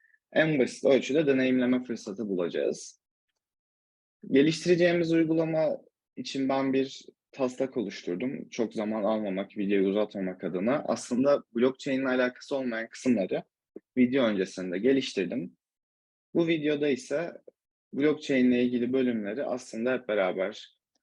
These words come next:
uygulayarak Go Ethereum'un nasıl kullanıldığını deneyimleme fırsatı bulacağız. Öncelikle dersimize geçmeden önce bu videomuzun büyük bir bölümünü alacak şekilde Go Ethereum hakkında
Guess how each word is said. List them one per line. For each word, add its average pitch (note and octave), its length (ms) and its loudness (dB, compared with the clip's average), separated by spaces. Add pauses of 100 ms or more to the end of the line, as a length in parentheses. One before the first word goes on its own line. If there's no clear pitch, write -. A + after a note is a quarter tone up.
(180)
uygulayarak A2+ 720 4
Go C3+ 160 4
Ethereum'un A2+ 500 -2
nasıl C3+ 260 -6
kullanıldığını G2 880 -4 (200)
deneyimleme A2+ 600 4
fırsatı - 460 -2
bulacağız. B2+ 680 0 (1160)
Öncelikle F#3+ 880 4 (360)
dersimize D3 720 -2
geçmeden D3 500 -2
önce G#2+ 440 -4 (280)
bu C3+ 220 -6
videomuzun C3 560 0
büyük C#3 240 -4
bir B2 80 -2
bölümünü A2+ 380 0
alacak A2 400 -4
şekilde A#2+ 600 -2 (540)
Go D3 380 4
Ethereum A2 500 0
hakkında B2+ 680 -2